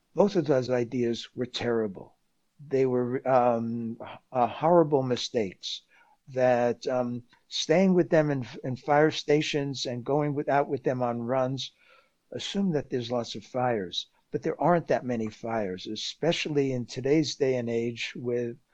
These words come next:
or even fifty years ago when you had all kinds of sprinkler systems and,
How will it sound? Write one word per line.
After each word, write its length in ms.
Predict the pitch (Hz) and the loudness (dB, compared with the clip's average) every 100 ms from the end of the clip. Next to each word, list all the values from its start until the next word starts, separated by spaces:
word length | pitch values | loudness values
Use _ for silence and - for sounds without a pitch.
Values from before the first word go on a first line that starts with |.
| - - | -20 -4
or 120 | 151 | -2
even 340 | 165 202 175 | 4 4 4
fifty 380 | 135 185 170 151 | 0 -4 -4 -4
years 420 | 123 123 156 170 | -4 0 0 0
ago 300 | 156 120 123 | -4 0 0
when 180 | 117 123 | 2 -2
you 160 | 120 120 | -4 -4
had 320 | 123 127 123 | 0 0 0
all 240 | - 131 | -2 -6
kinds 380 | 127 127 123 - | -4 -6 -4 -6
of 100 | 110 | -8
sprinkler 560 | - - 135 147 - 135 | -10 -10 -6 -6 -4 -6
systems 720 | - 143 131 - 131 127 - | -2 -4 -4 -6 -6 -6 -6
and, 200 | 120 113 | -6 -8